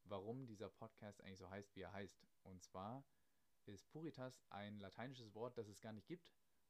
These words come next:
sondern ein Wort, das es geben könnte, wo ich gedacht hab, dieses Wort müsste es geben. Und dann hab ich nachgeschaut und ich hab rausgefunden, es gibt's gar nicht. Aber ich find es sehr schön. Und ich bin sprachbegeistert und Latein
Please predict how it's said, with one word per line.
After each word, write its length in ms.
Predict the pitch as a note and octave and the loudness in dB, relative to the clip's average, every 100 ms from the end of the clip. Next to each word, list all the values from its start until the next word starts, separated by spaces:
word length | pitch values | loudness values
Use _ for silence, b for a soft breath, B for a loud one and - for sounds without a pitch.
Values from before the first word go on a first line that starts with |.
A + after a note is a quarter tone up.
| - | -10
sondern 580 | G#2 G#2+ G#2 G#2 G#2 - - - - - - - - | -4 0 2 2 -2 -6 -14 -20 -20 -20 -20 -12 -2
ein 220 | G2 G2 | 0 4
Wort, 220 | A2+ A#2+ | 4 4
das 80 | G#2+ | 2
es 120 | G2 | 0
geben 220 | A#2+ G#2+ | 0 2
könnte, 340 | A2+ C3 G#2+ - - - - | 2 2 0 -4 -10 -20 -12
wo 120 | G2 G2+ | -2 -2
ich 120 | - | -2
gedacht 340 | G2 A2 - | -2 -2 -2
hab, 140 | A2+ G2 - b b b b - - - - - - - - - - | -4 -4 -10 b b b b -20 -20 -20 -20 -20 -20 -20 -20 -20 -8
dieses 280 | A#2+ A#2 A2 | -4 -2 2
Wort 160 | A2+ G#2 | 2 4
müsste 280 | D3+ - A2 | 2 2 -2
es 120 | - | 0
geben. 280 | F2 A2+ F#3 - - - B B B B B - | -2 0 -4 -8 -20 -20 B B B B B -12
Und 80 | A2 | -2
dann 120 | G#2+ | 2
hab 100 | A#2 | 2
ich 60 | A#2+ | 2
nachgeschaut 400 | C#3+ - D3 C#3+ | 0 0 -2 -2
und 60 | C3+ | 0
ich 80 | |
hab 120 | C3+ - | -2 0
rausgefunden, 440 | B2+ - B2+ B2+ | 0 -2 -4 -4
es 100 | A2+ | 0
gibt's 200 | E3+ - | -4 -2
gar 120 | F2 | -6
nicht. 200 | E2+ - - | -6 -8 -2
Aber 140 | A#2 | -2
ich 80 | B2 | 0
find 180 | D3 B2 | -2 -2
es 120 | - | 2
sehr 100 | A2+ | 2
schön. 300 | - B2 - - - B B B | 4 2 2 -12 -20 B B B
Und 160 | A2 A2 | -6 -6
ich 120 | - | -4
bin 400 | G#2+ A2 A2 G#2+ | 0 2 2 0
sprachbegeistert 880 | - - A#2+ - B2+ C3+ C#3+ - B2+ | -4 0 0 0 0 2 2 0 -2
und 160 | G#2 | -2
Latein 540 | F2+ F2+ - A#2+ D3 | -2 0 2 2 2